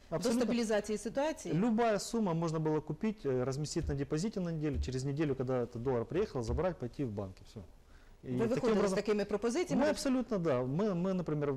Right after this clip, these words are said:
Speaker 2: м, предлагали всем своим клиентам для того, чтобы, э, э, даже продать доллар по,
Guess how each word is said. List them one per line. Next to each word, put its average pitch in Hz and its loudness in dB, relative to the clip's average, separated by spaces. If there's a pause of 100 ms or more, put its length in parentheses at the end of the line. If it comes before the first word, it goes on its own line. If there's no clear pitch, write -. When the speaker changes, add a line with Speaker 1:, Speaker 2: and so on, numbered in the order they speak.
(260)
Speaker 2:
м, 139 -8 (460)
предлагали 143 2
всем 120 -2
своим 113 -4
клиентам 151 -2
для 117 -2
того, 127 -2
чтобы, 113 -6 (640)
э, 117 -10 (520)
э, 127 -10
даже 160 -2
продать 165 0
доллар 156 2 (220)
по, 147 -2